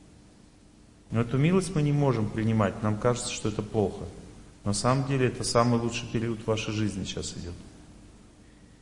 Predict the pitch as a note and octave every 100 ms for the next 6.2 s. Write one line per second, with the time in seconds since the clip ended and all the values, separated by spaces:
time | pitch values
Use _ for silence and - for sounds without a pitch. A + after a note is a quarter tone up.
0 | - - - - - - - A2 C3+ C3+
1 | C#3+ C#3+ D3+ - - C#3+ C3+ C3+ C#3 C3+
2 | B2+ C#3 C#3 D3+ C#3+ D3 B2 - A#2+ A2+
3 | G#2+ A2+ - B2 B2 - B2+ - D3 D#3
4 | D#3 - A#2+ A#2 A2 C3+ B2+ A#2+ A2+ A#2+
5 | A2+ A#2 - - C3 C3 A#2 A2 A2+ -
6 | B2+ A2+